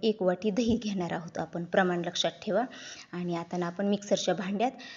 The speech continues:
डाळ तांदूळ भिजलेले आणि त्याच्यात थोडं थोडं दही टाकून ते बे-, मिक्सरवर बारीक त्याची पेस्ट करणार आहोत. आता आपले डाळ तांदूळ भरपूर आहेत, एका, एकदम होणार नाही, म्हणून मी ना तीन, तीन बॅचमध्ये आता ते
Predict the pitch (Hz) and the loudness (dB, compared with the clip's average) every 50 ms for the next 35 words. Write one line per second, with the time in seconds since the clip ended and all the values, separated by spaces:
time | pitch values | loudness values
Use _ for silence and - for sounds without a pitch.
0 | - - 208 202 185 180 180 180 185 180 180 175 175 175 175 220 196 165 175 180 | -12 -4 0 2 2 2 2 2 0 0 2 2 2 0 0 -2 -4 -2 2 4
1 | 185 185 202 233 277 - - - 175 175 175 175 175 185 175 - 190 185 - 208 | 4 4 4 4 0 0 -4 -4 -4 -2 0 0 0 0 0 0 -2 -2 0 0
2 | 185 175 170 - 190 185 170 160 202 180 175 - 196 196 - - 262 285 285 - | 0 0 0 0 -2 -2 -2 -2 -2 -6 -4 -4 -4 -6 -2 0 0 0 -2 -4
3 | - - - - - - 185 180 - - 180 175 214 202 185 185 196 208 208 - | -14 -16 -20 -16 -4 -4 -2 -2 -2 -2 6 6 6 6 8 4 0 0 -2 0
4 | - 180 190 180 185 175 185 180 175 175 175 175 - 175 - - 262 285 - - | 0 2 4 4 2 4 2 0 0 0 -4 -4 -6 -8 -4 -4 -4 -4 -6 -10
5 | - - - _ - 240 226 240 240 - 247 - 190 175 175 170 170 165 170 180 | -20 -20 -14 _ 6 6 6 6 2 -4 -4 -2 -2 -2 -2 -2 -4 -4 -6 -6
6 | - - - 160 - 170 175 - - 180 175 190 185 185 180 180 185 185 180 185 | -6 -6 -6 -6 -6 -6 -8 -4 -2 -2 0 2 2 2 2 2 0 0 2 2
7 | 180 190 240 226 - - 175 180 185 185 180 - - 190 185 - 196 180 175 - | 2 2 0 0 -2 -2 0 2 2 0 0 0 -2 -2 0 0 -2 -2 0 0
8 | 196 185 175 165 202 196 196 202 226 214 196 185 180 185 185 185 180 160 170 175 | 0 0 2 0 0 0 0 0 0 0 2 0 -2 -4 -4 -4 -4 -4 -2 -2
9 | 180 180 180 185 190 190 185 220 285 302 - - - - - _ _ _ _ _ | 0 0 0 0 0 0 0 0 -2 -4 -6 -12 -20 -20 -20 _ _ _ _ _
10 | _ _ _ _ _ _ - 202 214 - - - 220 208 208 208 202 - - 240 | _ _ _ _ _ _ -4 -4 -4 -2 4 6 6 6 6 6 2 0 2 4
11 | 240 226 226 226 220 214 208 202 208 208 190 180 175 165 180 175 170 - 190 185 | 6 6 6 4 6 8 8 8 6 6 0 0 0 0 0 -2 -2 -2 -4 -2
12 | - 285 302 | 0 -2 -2